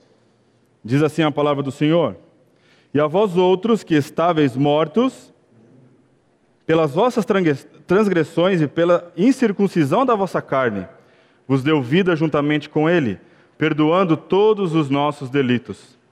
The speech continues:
tendo cancelado o escrito de dívida que era contra nós e que nos,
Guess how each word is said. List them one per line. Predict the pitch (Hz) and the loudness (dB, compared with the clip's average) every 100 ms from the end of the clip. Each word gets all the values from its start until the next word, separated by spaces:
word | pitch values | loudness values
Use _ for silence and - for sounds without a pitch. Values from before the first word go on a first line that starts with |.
| _ _ _ _ | _ _ _ _
tendo | - 202 247 233 | -4 0 0 0
cancelado | - 247 254 - 208 151 165 196 170 160 | 0 0 0 0 0 2 2 0 2 2
o | |
escrito | 135 - - 165 196 202 | 2 -2 -6 -4 -4 -6
de | 139 143 | -6 -6
dívida | 123 185 190 147 113 101 - _ _ _ _ | -2 -2 0 0 -2 -4 -6 _ _ _ _
que | 131 131 | 0 2
era | 214 226 214 | 2 2 0
contra | 190 190 170 156 | -2 0 0 0
nós | 143 147 147 - - _ _ _ | 0 0 -2 -6 -20 _ _ _
e | 120 | -6
que | - 139 | -2 0
nos, | 165 190 - - | 2 0 -6 -20